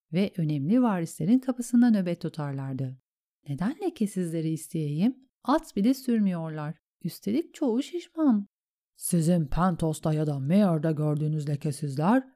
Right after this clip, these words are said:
zengin ailelerin özel muhafızlığını yapanlar.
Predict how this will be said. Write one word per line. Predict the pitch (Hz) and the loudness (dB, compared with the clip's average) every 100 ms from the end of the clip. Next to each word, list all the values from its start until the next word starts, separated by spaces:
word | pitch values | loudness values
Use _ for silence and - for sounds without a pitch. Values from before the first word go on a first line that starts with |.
| _ | _
zengin | - 139 139 139 185 | -6 -4 0 2 2
ailelerin | 175 165 165 165 165 233 - | 2 2 2 4 6 4 2
özel | 165 139 156 165 | -2 0 2 2
muhafızlığını | 151 156 143 156 147 160 208 | 2 0 -2 -4 0 4 4
yapanlar. | 160 - 139 135 131 127 | 4 -2 -4 -4 -4 -6